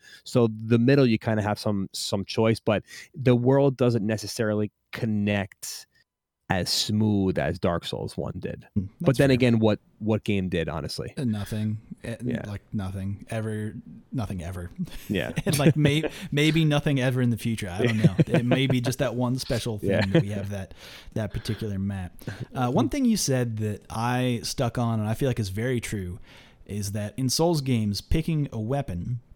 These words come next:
Speaker 2: picking a style of weapon, v-,
Speaker 1: Mm-hmm.
Speaker 2: not dissimilar to character choice.
Speaker 1: Nah,
Speaker 2: Uh,
Speaker 1: absolutely not.
Speaker 2: Not at all. When you want that big heavy blow, you want that S P D,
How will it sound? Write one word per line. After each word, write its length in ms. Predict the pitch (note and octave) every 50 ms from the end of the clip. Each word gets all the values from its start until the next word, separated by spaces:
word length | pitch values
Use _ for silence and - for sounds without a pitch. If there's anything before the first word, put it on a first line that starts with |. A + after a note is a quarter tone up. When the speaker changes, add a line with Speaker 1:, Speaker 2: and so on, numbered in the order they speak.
| - _ _ _ _ _ _ - - - -
Speaker 2:
picking 260 | - - - B2+ A2+
a 40 | G2+
style 340 | - - A#2+ A#2 B2 A#2+
of 120 | A2 G#2 A#2
weapon, 400 | A#2 A2+ - - F2 F2 F2+ - - -
v-, 100 | - -
Speaker 1:
Mm-hmm. 160 | A2+ A2+ G#2
Speaker 2:
not 280 | G#2+ A#2 D#3 F3 - -
dissimilar 580 | - E3 D#3+ - - C3+ C#3+ D#3 D3+ C#3 B2+ A2
to 120 | G2 F#2+
character 480 | - - - A#2+ B2 A#2+ A#2 - - -
choice. 500 | - - - - - D3+ - - - - _ _ - - - - - -
Speaker 1:
Nah, 200 | - G#2 G#2+ A#2 D#3+ G#3+ G3 E2+
Speaker 2:
Uh, 80 | F2+ F#2 A2
Speaker 1:
absolutely 340 | A2 - - C#3+ C#3+ G#2+ C#3+
not. 180 | D#3 G3 A3
Speaker 2:
Not 220 | - G#2+ A#2+ B2+ B2
at 120 | A#2+ A#2+
all. 240 | B2+ A#2 F#2+ E2 G2+ -
When 140 | A2 A#2 A#2+
you 100 | B2+ C3+
want 260 | C#3+ D3+ D3+ D3+ -
that 360 | D#3 C#3+ C3+ A2 A2+ A#2 G#2+
big 320 | - C#3 C#3+ D3 C#3+ C3 A#2
heavy 340 | - - C3 C3 B2+ C3+
blow, 460 | C3+ C3+ C#3 C3+ C3 B2+ C3+ C#3+ D#3+ E3+
you 140 | D3 A#2+
want 160 | A#2+ C3 B2+ -
that 160 | B2+ A#2 B2
S 160 | A#2+ A#2 -
P 180 | - - A2+ A2
D, 300 | G#2+ A2 B2 D3 D#3+